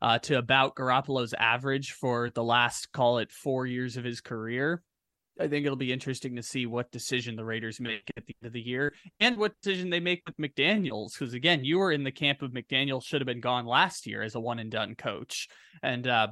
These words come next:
I wasn't as aggressively pushing the needle on it. I said, "I can defend firing him and I can defend keeping him in both cases for the Raiders."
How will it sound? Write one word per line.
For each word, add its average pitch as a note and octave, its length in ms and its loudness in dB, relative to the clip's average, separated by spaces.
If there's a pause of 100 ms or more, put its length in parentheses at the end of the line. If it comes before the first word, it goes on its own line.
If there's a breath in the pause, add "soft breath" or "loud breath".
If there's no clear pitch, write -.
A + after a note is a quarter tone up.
(120)
I D3 160 4
wasn't C#3+ 320 0
as B2+ 260 4
aggressively C3+ 640 0
pushing C3+ 380 -4
the A#2+ 80 -4
needle C#3 340 0
on D#3 140 6
it. D#3+ 100 0
I C3 120 2
said, C3 300 -2 (140)
"I D3 120 4
can E3+ 120 0
defend D3 400 2
firing D#3+ 400 6
him E3 240 4
and C#3+ 80 4
I C3 100 4
can C#3+ 140 -6
defend C3 380 0
keeping C#3 340 0
him C#3 180 -2
in A2+ 120 -6
both A#2+ 240 -4
cases C#3+ 400 -2
for - 100 -12
the C#3+ 100 -4
Raiders." E3 640 -2